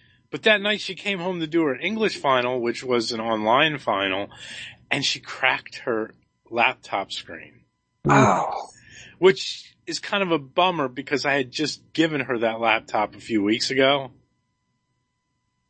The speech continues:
Speaker 1: So, is, is,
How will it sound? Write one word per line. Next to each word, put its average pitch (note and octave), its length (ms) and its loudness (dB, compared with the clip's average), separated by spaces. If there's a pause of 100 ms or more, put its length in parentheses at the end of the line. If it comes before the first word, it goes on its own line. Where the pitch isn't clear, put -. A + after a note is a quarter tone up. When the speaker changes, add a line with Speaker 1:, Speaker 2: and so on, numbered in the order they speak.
(1040)
Speaker 1:
So, C#3+ 580 2 (1500)
is, D3 340 0
is, D3 280 -2